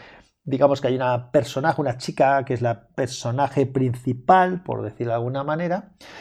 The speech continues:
y luego hay un antagonista que es un, un americano, que es un gran jefe de la, de los nazis, y que además es un tío muy inteligente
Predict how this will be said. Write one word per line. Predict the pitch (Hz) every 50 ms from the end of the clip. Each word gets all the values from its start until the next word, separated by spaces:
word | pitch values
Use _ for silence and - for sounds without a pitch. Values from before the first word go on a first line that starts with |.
| - -
y | - 196
luego | 196 196 190 196 214 202
hay | 185 190
un | 185 175 175
antagonista | 165 151 - 160 147 165 170 185 196 175 - - - 180 190
que | 185 - 139 131 139
es | 139 139 -
un, | 156 135 131 127 127 127 123 123 123 - - - _ _ _ _ - - - - - _ -
un | 139 139 135 139
americano, | 127 131 139 135 135 - 202 202 185 185 196 226 269 269 - _ _ _ _ _ _ _ _
que | - 147 131 131 135
es | 139 135 -
un | 135 131 131 123 123 117
gran | 127 131 131 135 131 127
jefe | - 170 165 170 - 127 120
de | 117 117 113
la, | 110 104 104 104 101 101 101 - - - - - - _ _ _ -
de | 127 117 113 107 107 104
los | 101 104 104 -
nazis, | 151 156 156 - 185 214 214 - - _ - - - - _ -
y | - -
que | - - 180
además | 170 151 147 151 165 160
es | - 127 -
un | 135 123
tío | 127 - 156 147 143
muy | 143 139 131
inteligente | 123 123 135 147 147 - 170 170 151 - 165 196 220 -